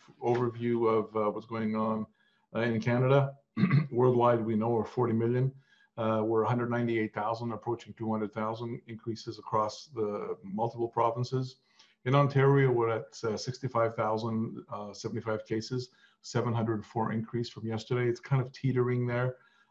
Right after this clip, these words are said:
Ottawa Public Health has fifty-one, Toronto is two forty-four, Peel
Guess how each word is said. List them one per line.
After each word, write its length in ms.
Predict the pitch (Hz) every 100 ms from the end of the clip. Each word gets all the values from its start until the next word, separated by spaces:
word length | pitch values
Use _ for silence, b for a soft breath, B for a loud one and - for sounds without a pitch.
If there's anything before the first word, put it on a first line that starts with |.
| -
Ottawa 320 | 117 120 120
Public 320 | 117 113 110
Health 180 | 113 110
has 140 | 107
fifty-one, 580 | - - - 113 113 117
Toronto 480 | 113 110 110 113 113
is 120 | 110
two 120 | -
forty-four, 720 | 110 107 104 101 120 117 110
Peel 460 | - 113 113 110 107